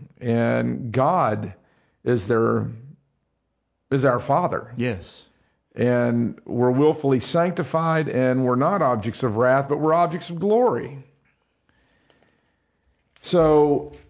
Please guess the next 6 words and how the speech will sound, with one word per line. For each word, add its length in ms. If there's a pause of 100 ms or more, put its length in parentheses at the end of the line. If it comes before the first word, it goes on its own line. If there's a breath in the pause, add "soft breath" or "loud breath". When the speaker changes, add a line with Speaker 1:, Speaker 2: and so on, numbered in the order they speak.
(920)
Speaker 1:
one 280
of 80
the 80
texts 500
that, 360
that 220